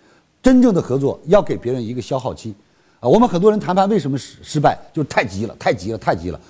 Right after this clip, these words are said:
欲速则不达。因为你太急了，别人会有一种恐惧感。这种恐惧感的第一反应就是来保护自己。当保护自己的时候，好事就不能变成好事。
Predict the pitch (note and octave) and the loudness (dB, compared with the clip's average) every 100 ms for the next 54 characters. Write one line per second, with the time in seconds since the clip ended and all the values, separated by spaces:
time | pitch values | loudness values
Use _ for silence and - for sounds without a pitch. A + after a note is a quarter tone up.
0 | _ D3 B2+ B2 F2 E2 D#2 C2+ - - | _ -4 -2 -4 -6 -8 -12 -14 -18 -2
1 | E3+ G#3+ E3 D#3 E3 C3 C3 - D3 D#3 | 2 4 2 2 0 0 -2 2 0 2
2 | D#3 B2+ B2+ G#2 - E2+ A#2+ - - - | 0 0 -2 -8 -10 -10 -10 -12 -16 -4
3 | - A#3+ A3+ C3+ D3+ F3+ G2+ G#2+ F#3 F#3 | 2 4 4 0 -2 0 -2 -2 -2 0
4 | G2 F#2+ A#2 A2 A#2 - - F#2 C2+ - | -2 -2 0 0 -2 -6 -10 -10 -14 -18
5 | - - A3+ F3 E3 A3+ G3 B2+ F#2 A2+ | -6 0 2 2 0 0 -4 -8 -8 -8
6 | F2+ - _ _ _ - G#2+ C#3+ G2 C3 | -8 -12 _ _ _ -6 -4 -6 -8 -8
7 | B2 A2 F#2 D#2+ E2 - - | -8 -8 -8 -12 -16 -20 -20